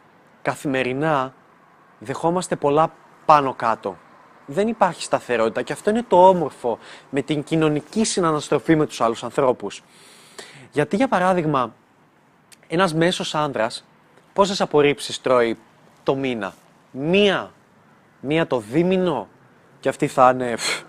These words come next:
από καμία με την οποία είναι μαζί στη δουλειά και την είπε, «Ε, Μαρία, θα ήθελες να βγούμε για φαγητό μαζί;» Και του είπε, «Όχι». Αυτό. Μία απόρριψη το μήνα.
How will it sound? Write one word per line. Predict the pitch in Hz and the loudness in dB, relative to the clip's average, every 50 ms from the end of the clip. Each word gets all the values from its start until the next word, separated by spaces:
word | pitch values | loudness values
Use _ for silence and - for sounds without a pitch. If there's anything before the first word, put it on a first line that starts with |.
| - - - - - - - - - - - | -20 -20 -20 -20 -20 -20 -20 -20 -20 -14 -4
από | - 139 - 131 | -2 -2 -2 0
καμία | - 151 139 131 139 143 151 151 143 139 | -2 -2 -2 -2 -2 -2 0 0 0 -2
με | 131 139 | -2 -4
την | - 123 | -6 -6
οποία | 127 117 - 139 143 143 139 139 135 135 131 - - - - _ _ _ | -8 -6 -2 0 2 4 4 6 6 4 2 0 -6 -14 -20 _ _ _
είναι | _ 156 151 156 | _ -2 0 0
μαζί | 147 139 135 151 | 0 0 0 -2
στη | 143 - | -2 -4
δουλειά | 147 123 135 127 147 180 196 190 | -4 -2 0 2 4 6 6 6
και | - - | 4 2
την | - 156 165 | -2 -2 -4
είπε, | 175 170 185 190 185 | -2 0 -2 -2 -2
«Ε, | - 202 220 226 226 220 214 | -4 -4 -4 -2 -2 -2 -2
Μαρία, | 214 202 196 202 208 240 254 254 240 233 226 220 214 208 208 202 202 | -2 0 0 0 0 -2 -2 -2 -2 -2 -2 -2 -2 -2 -4 -6 -4
θα | - 214 | -6 -6
ήθελες | 220 - 226 220 214 208 | -4 -2 -2 -2 -2 -2
να | 196 208 196 | -2 -2 -2
βγούμε | 180 196 202 233 226 226 226 | -2 -4 -4 -2 -2 -2 -2
για | 220 196 202 | -4 -4 -6
φαγητό | 185 - 196 190 180 190 - - 240 | -6 -4 -6 -6 -6 -6 -6 -4 -4
μαζί;» | 240 220 196 180 214 226 | -2 -2 -2 -2 -4 -4
Και | - 180 | -4 -4
του | - 185 | -4 2
είπε, | 160 190 - - - | 4 4 4 4 2
«Όχι». | 147 147 156 156 - - - 107 98 92 - _ _ _ _ _ _ _ _ _ _ _ _ _ _ _ _ _ _ _ _ _ _ _ _ _ - - - _ _ | 2 2 2 0 -4 -10 -12 -14 -14 -14 -16 _ _ _ _ _ _ _ _ _ _ _ _ _ _ _ _ _ _ _ _ _ _ _ _ _ -20 -20 -20 _ _
Αυτό. | - - - - 156 - - - - _ _ _ _ _ _ _ _ _ _ | -20 -2 2 2 2 2 0 -6 -20 _ _ _ _ _ _ _ _ _ _
Μία | - 165 196 208 202 | -4 -2 0 2 2
απόρριψη | 190 - 185 185 180 175 - - | 2 4 4 2 2 2 -2 -4
το | - 165 | -4 -2
μήνα. | 165 170 156 131 104 | 0 0 -2 -2 -4